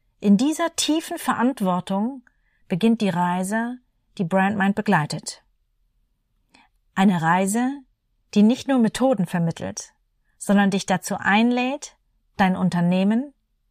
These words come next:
dein Team, deine Welt von innen heraus neu zu gestalten.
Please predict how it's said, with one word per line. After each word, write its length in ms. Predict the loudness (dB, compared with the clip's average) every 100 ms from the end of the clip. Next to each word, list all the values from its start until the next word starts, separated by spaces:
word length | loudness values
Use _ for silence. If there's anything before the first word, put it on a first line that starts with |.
| _ -2
dein 280 | 0 0
Team, 420 | -2 0 2 2 -6 _ _ _ _ _ _ _ _ 0
deine 340 | 2 4 2
Welt 460 | 0 -2 -6 -14 -20 _ _ _ _
von 280 | -2 -2 -2 2
innen 280 | 4 4 2
heraus 760 | 0 0 0 0 -2 -10 -20 _ _ _ -2
neu 360 | 0 2 0
zu 180 | -2 -4
gestalten. 640 | -4 -4 -4 -6 -10 -14